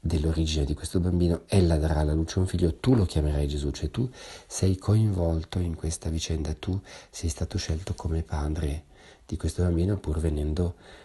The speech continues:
lui dallo Spirito Santo. Non, non sei padre secondo la carne, secondo con la forza del tuo seme, no, però lo sei per tutto il resto, che sono tante cose pure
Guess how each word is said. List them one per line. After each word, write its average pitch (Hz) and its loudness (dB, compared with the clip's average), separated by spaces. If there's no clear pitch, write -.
lui 87 2
dallo 80 0
Spirito 80 -4
Santo. 87 0
Non, 82 0
non 85 2
sei 82 -2
padre 80 -2
secondo 78 -4
la 78 -6
carne, 87 -2
secondo 80 -2
con 78 -6
la 78 -4
forza 85 -2
del 80 0
tuo - -4
seme, 87 0
no, 98 -2
però 90 0
lo 95 0
sei 92 -2
per 82 -2
tutto - -4
il 90 0
resto, 80 -2
che 78 -6
sono 73 -4
tante 78 -4
cose 80 -4
pure 78 0